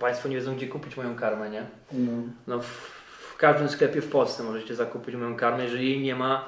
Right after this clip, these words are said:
Speaker 1: to zgłoście się do właściciela, niech napisze do mnie maila, niech się do mnie odezwie, czy zadzwoni, robimy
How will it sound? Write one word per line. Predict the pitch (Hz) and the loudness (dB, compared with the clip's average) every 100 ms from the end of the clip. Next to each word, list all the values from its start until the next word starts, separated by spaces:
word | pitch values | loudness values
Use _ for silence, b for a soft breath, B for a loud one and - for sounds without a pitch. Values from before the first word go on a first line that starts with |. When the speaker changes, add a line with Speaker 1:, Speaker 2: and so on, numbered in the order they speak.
| B B B B | B B B B
Speaker 1:
to | - 113 | 2 2
zgłoście | 120 123 - 120 | 4 2 2 -4
się | 123 | -2
do | 120 | 2
właściciela, | 120 120 120 - 123 123 | 4 2 -2 4 6 6
niech | 123 113 | 2 -2
napisze | 120 - - 120 | -4 -4 -6 -2
do | 117 | 0
mnie | 117 113 | 0 0
maila, | 117 127 123 | 0 2 2
niech | 120 107 | 0 -4
się | - | -8
do | 113 | -6
mnie | 113 113 | -4 0
odezwie, | 110 120 117 110 | 4 4 4 -4
czy | 113 | -2
zadzwoni, | 117 113 120 123 120 | -2 -2 -4 -2 -2
robimy | 113 117 120 117 117 | -2 -2 -6 -6 -8